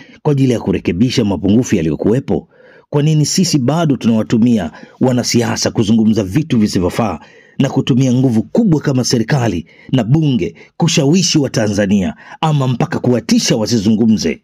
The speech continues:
Tanafrika, tunapoyaangalia haya tunaona ya kwamba liko jambo haliko sawa sawa. Kama kweli kungekuwa na mambo sawa sawa,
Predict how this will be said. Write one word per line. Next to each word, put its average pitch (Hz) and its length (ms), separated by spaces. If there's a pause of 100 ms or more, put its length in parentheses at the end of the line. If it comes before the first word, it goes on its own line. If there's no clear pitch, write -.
(140)
Tanafrika, 95 960
tunapoyaangalia 87 920
haya 87 300
tunaona 80 440
ya 73 100
kwamba 82 500 (580)
liko 101 320
jambo 104 520
haliko 90 460
sawa 67 240
sawa. 64 440 (640)
Kama 92 300
kweli 143 480
kungekuwa 117 840
na 98 160
mambo 107 680
sawa 67 300
sawa, 85 480